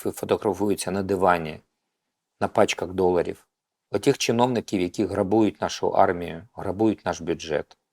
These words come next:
якщо ви не поборете бюрократів, які не дають можливості розвиватися нашій економіці, які вичавлюють з них податки, збільшуючи їх постійно, які знищують наші підприємства і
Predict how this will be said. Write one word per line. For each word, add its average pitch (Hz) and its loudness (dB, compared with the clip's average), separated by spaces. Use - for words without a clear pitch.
якщо - -4
ви 123 4
не 120 0
поборете 110 4
бюрократів, 101 2
які 92 -6
не 95 -4
дають 107 0
можливості 92 -2
розвиватися 85 0
нашій 78 -8
економіці, - -10
які 113 2
вичавлюють 110 6
з 87 -10
них 101 -4
податки, 101 6
збільшуючи 92 -2
їх 87 -6
постійно, 90 -2
які 117 2
знищують 120 2
наші 117 -2
підприємства 107 -2
і 101 2